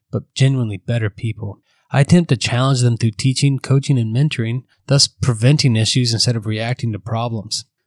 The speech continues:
I also serve as a deacon here in Central California, where I'm blessed to work with both the teens and the young professionals and help coach them to grow as individuals and help set them up for future work in the church.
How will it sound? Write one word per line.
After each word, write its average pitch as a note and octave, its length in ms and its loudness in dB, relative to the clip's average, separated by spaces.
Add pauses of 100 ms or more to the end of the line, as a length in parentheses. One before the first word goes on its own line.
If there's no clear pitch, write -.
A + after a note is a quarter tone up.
I B2 140 2
also E3+ 260 2
serve F3 240 2
as E3 100 0
a D3+ 60 2
deacon C3 420 0
here A#2 180 0
in A#2 80 -2
Central C3+ 280 -2
California, A#2+ 680 -4
where C3+ 140 -2
I'm G#2 100 -2
blessed A#2+ 300 0
to A2+ 80 0
work B2 280 -2
with G#2 200 -2
both C3 240 2
the A2 120 2
teens D3+ 400 4
and E3 220 4
the D3 60 2
young C#3 180 2
professionals B2+ 680 0
and G#2+ 120 0
help D#3 240 -2
coach - 400 2
them D3+ 200 2
to B2+ 100 0
grow B2 240 0
as B2+ 100 -2
individuals B2+ 640 0
and G2+ 140 -6
help C3+ 180 0
set C#3+ 180 2
them C3 140 2
up B2+ 140 -4
for A2 140 -2
future D#3 320 0
work C3 260 -4
in A#2 80 -2
the G#2 80 -4
church. B2+ 500 -4